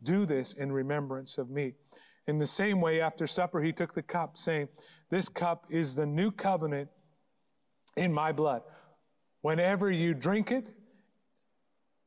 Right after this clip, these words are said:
do this whenever you drink it in remembrance of me. For whenever you eat this bread or drink this cup, you proclaim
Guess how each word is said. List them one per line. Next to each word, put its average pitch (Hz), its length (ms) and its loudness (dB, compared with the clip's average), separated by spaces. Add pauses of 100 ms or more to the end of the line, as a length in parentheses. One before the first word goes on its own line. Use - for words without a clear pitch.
(1400)
do 202 220 4
this 170 280 4
whenever 165 360 2
you 196 160 4
drink 156 280 0
it 165 140 -2
in 156 160 0
remembrance 160 760 -2 (140)
of 143 140 0
me. 139 280 -2 (380)
For 180 200 2
whenever 165 340 2
you 160 260 2 (100)
eat 226 220 2
this 233 200 0
bread 143 440 0
or 147 140 2
drink 156 400 0
this 233 200 -2
cup, 139 300 -4 (300)
you 160 160 0
proclaim 190 920 0